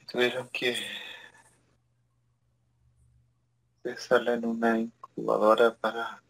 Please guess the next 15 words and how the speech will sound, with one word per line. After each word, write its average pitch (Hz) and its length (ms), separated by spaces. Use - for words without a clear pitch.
bajarle 110 640
la 107 320
bilirrubina. 107 680
Pero 113 160
mi 120 120
esposa - 480
está - 220
bien. 117 480
Mi 202 80
hija - 220
también 104 460
va - 60
a - 40
estar - 240
bien. - 260